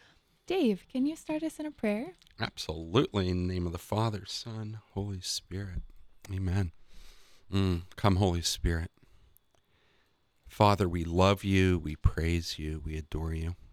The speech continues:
Speaker 2: We thank you for this day, for all the blessings, uh, that you've given us. We're grateful for, for you and for your Son, for our families.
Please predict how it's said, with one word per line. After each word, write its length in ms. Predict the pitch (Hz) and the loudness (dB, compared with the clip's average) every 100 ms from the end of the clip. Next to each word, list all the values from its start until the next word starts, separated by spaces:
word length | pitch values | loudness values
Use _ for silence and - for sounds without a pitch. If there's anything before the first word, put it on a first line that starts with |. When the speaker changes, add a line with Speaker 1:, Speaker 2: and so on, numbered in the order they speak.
| _ - | _ -6
Speaker 2:
We 80 | 90 | -6
thank 340 | - 85 85 | -2 -2 -2
you 80 | 90 | -6
for 180 | - 80 | -4 -4
this 280 | 82 - | 0 -2
day, 300 | - 82 92 | 0 -2 -2
for 220 | 90 - 80 | -4 -4 -4
all 80 | |
the 80 | 80 | -4
blessings, 760 | - 78 90 - 90 87 - - - - - - _ _ | -4 -2 -2 0 0 0 -2 -2 -6 -20 -20 -20 _ _
uh, 180 | 90 90 | 2 2
that 180 | 87 80 | 2 0
you've 200 | 90 - | -4 0
given 280 | 92 92 110 | 2 4 4
us. 300 | 107 - - | 4 4 2
We're 100 | 78 | 0
grateful 560 | - 90 92 - 90 | 0 0 0 -2 -4
for, 760 | 87 - - 90 87 90 90 92 _ _ _ _ _ _ _ _ _ _ _ - - | -4 -10 -2 2 4 6 4 2 _ _ _ _ _ _ _ _ _ _ _ -18 -14
for 220 | - 123 | 2 4
you 500 | 107 113 135 156 160 | 8 8 8 8 6
and 160 | 127 98 | 2 0
for 160 | 113 | -2
your 140 | 101 92 | 0 4
Son, 680 | - - 110 123 131 120 - - - - - | 4 6 4 4 2 -2 -10 -20 -20 -20 -20
for 500 | - - - 92 92 95 | -20 -8 0 2 2 0
our 120 | 90 | -4
families. 1040 | - - 92 107 104 107 104 - - - | -2 0 2 4 4 4 2 2 0 -2